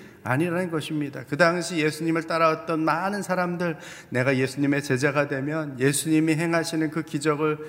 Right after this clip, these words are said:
매일 볼 수 있고 예수님이 오병이어로 기적을 만들어서 많은 사람을 먹이는 그 현장에서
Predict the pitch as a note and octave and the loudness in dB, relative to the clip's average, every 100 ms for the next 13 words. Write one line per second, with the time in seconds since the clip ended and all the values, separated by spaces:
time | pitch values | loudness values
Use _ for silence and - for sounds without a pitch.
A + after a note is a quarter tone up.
0 | - - D3 D#3+ E3+ E3 - D3+ D3 - | -14 2 8 8 8 2 0 -2 -2 -6
1 | D3 C3 - D#3+ D#3 C3 C3+ C3+ D#3 D#3 | -6 -8 -8 -6 -6 -4 -4 -2 0 2
2 | D#3 - - - - C#3 C#3 E3 D#3+ D#3 | 0 -4 -18 -18 0 2 6 6 8 6
3 | D#3 D#3 D3 D3+ D#3 D#3+ D#3 C#3+ C3 C#3 | 4 2 0 2 4 4 4 2 2 2
4 | D3+ D3+ D3 D#3 C#3+ D#3 F#3+ E3+ E3+ E3+ | 0 -2 -2 -4 -4 -2 -2 -2 0 0
5 | F3 D#3+ C#3 D3 D#3 E3 D#3 D#3 D3+ F#3 | 0 0 0 0 -2 -2 -4 -2 -2 -2
6 | F3 E3+ D#3 D3+ D#3+ E3 D#3+ | -2 -2 -2 -4 -6 -8 -8